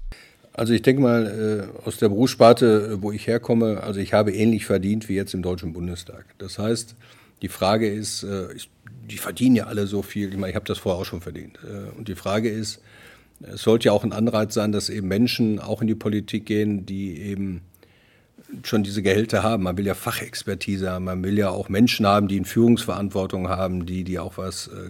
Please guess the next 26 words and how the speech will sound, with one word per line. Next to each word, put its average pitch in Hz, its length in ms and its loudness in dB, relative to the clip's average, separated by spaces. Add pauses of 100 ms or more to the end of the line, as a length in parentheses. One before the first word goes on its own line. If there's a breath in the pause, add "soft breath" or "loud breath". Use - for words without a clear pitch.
Charisma 98 640 -4
und, 90 380 -10
ja, 110 200 -8
einfach 95 300 -10
anders, 98 500 -6
nach-, 92 220 -10 (100)
innovativer, 104 760 2
technischer 98 480 -4
denken 95 320 -8
können. 92 260 -8 (1200 loud breath)
Ähm, 98 420 -4 (3250)
jetzt 95 140 -10
gehen 113 100 -2
wir 117 80 6
mal 113 160 4
weg, 113 200 0
ist, 107 260 -8 (100)
ob - 120 -20
die 98 120 0
Höhe 101 240 4
richtig 98 280 -4
ist 90 140 -8
oder 90 180 -6
nicht 90 240 -12
richtig - 340 -18
ist. - 220 -20